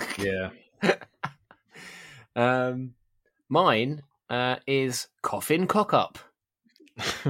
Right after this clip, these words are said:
Speaker 1: I love it when I can get them to start with the same letter. Very happy when that happens. Um,
Speaker 2: Well.
Speaker 1: sh-,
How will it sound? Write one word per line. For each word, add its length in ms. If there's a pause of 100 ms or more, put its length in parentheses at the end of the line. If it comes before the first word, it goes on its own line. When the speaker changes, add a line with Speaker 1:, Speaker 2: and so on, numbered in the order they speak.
(180)
Speaker 1:
I 100
love 260
it 100
when 100
I 80
can 120
get 100
them 140
to 100
start 220
with 80
the 60
same 220
letter. 480
Very 300
happy 320
when 140
that 120
happens. 360 (680)
Um, 380
Speaker 2:
Well. 180 (1080)
Speaker 1:
sh-, 100